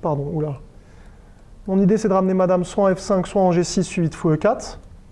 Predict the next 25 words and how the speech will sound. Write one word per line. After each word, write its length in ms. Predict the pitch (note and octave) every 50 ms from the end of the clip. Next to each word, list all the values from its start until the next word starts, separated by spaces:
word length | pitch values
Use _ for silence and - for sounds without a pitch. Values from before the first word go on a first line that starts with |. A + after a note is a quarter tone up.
| - - - - - - - - - - - - - - - - - - - - - -
Donc, 500 | F3+ D#3 D3 D3+ C#3+ - - - - - - -
mais 240 | E3 D#3+ D#3+ D#3+ - - -
là, 160 | F#3 F3 E3
la 100 | D#3+ D#3
dame, 220 | D3+ D#3 D#3 D#3 D3
elle 160 | C#3+ C#3 C3+
est 40 | C#3+
paralysée 460 | C#3 - D#3 D3 D3 D3 C#3+ C#3 D3+
à 60 | C#3+
cause 260 | C#3+ - D3 C#3 C3+
du, 360 | B2+ B2+ C3+ C3+ B2+ C3 C#3+ - - D#3
du 80 | C3+
fou 200 | B2 - - D#3+
en 60 | C#3+
E 40 | C#3
trois. 360 | C3+ - - E3 F#3+ G#3+ - - F3+
Donc, 180 | D3+ C#3+ C#3+
da-, 160 | C#3+ D#3 F3 -
fou 200 | - - - G3
E 40 | F3+
trois, 460 | F#3 - - F3+ G3 - - - - - - - - - - - - - - -
d'abord, 260 | D3+ C#3+ D3+ F3 G3
dame 160 | F#3+ G3 F#3+
A 60 | F#3
cinq, 440 | F3 - - G3 A3 C4 - - -